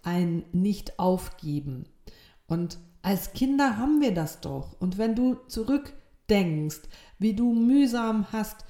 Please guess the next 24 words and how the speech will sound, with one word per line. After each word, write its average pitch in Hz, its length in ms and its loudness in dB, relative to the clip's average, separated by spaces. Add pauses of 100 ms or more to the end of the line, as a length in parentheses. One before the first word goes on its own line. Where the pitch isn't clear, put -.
(160)
laufen 180 540 0
lernen, 160 680 -6
wie 226 180 -2
du 233 300 -2 (180)
mühsam 233 760 2
hast 196 360 -6 (340)
rechnen 156 540 -2
lernen 147 440 -4
und - 60 -8
all 285 320 0
das, 254 480 -2
was 208 400 -6
wir, 202 520 -2 (400)
ja, 190 360 -4 (440)
uns 214 340 2
sukzessive 214 720 -4
angeeignet 165 760 -2
hätten. 196 380 -6 (380)
Und 180 160 -2
stell 285 220 2
dir 269 100 4
mal 208 180 2
vor, 254 540 -2 (500)
du 214 840 2